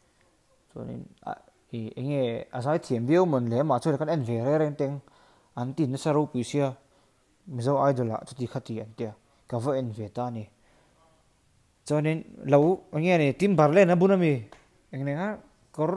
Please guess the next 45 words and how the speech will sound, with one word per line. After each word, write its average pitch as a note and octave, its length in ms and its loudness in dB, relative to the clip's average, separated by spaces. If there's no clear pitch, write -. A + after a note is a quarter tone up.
var F#3 340 2
ha E3+ 200 4
lu G3+ 220 0
buk D#3+ 280 -2
rau. - 320 0
Lo C3 180 2
zai E3+ 340 2
ta F3 140 6
ni. D#3 120 0
Eh, G#3 380 -2
chu C#3 100 -12
pa G3+ 180 -10
te D#3 100 -6
chu. - 120 -8
A - 40 -4
over F3+ 340 2
zero B2+ 320 0
e F#3+ 60 0
o G3+ 200 2
ka E3 100 0
tia. C#3 260 6
Zai A2 180 -4
thiam - 220 -8
mi E3+ 80 -2
mo C#3+ 120 0
le A#2+ 80 0
nga C#3 120 -2
ten D#3+ 140 -2
ti C#3+ 140 -6
tin A#2 180 -8
lo A2 200 -8
le C3 40 -6
o F#3 320 0
ka F3+ 140 -4
ti C3+ 80 0
ma C#3 160 2
na. B2+ 140 6
A - 40 -2
va G#3 100 4
zai G#3+ 240 10
thiam F3 200 8
ro G#3+ 60 10
e - 20 6
o A3+ 180 8
nga A3+ 80 6